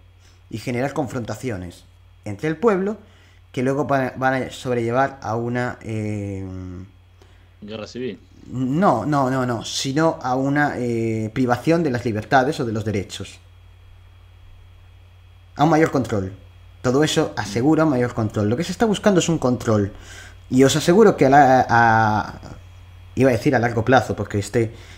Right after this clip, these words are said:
Speaker 1: decodificador para él es a largo plazo, pero a corto plazo realmente, se va a conseguir un control total y absoluto de toda la información del planeta. Aproximadamente, eh, dos mil cuarenta, dos mil, eh,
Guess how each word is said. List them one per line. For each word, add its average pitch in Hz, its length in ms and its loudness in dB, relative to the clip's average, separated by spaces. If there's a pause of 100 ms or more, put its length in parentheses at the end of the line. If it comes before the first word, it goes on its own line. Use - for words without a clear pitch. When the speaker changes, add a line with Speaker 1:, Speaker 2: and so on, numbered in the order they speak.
(180)
Speaker 1:
decodificador 104 800 0
para 101 220 0
él 156 100 4
es - 100 -4
a 107 60 -4
largo 101 240 -6
plazo, 127 320 0
pero - 200 -10
a 107 120 -6
corto - 340 -2
plazo 104 400 -4
realmente, 98 640 -6 (720)
se 123 120 -4
va 147 60 4
a 165 40 0
conseguir 165 340 0
un 147 140 0
control 113 460 -2
total 139 500 2
y - 20 0
absoluto 156 500 -2
de 127 120 -2
toda 156 320 2
la 127 60 -2
información 113 520 -4
del 113 140 -2
planeta. 92 480 -6 (680)
Aproximadamente, 131 1400 -2
eh, 101 500 -4
dos 98 460 -8
mil 143 200 -2
cuarenta, 135 640 -4
dos 110 180 -6
mil, 123 400 -4
eh, 98 640 -6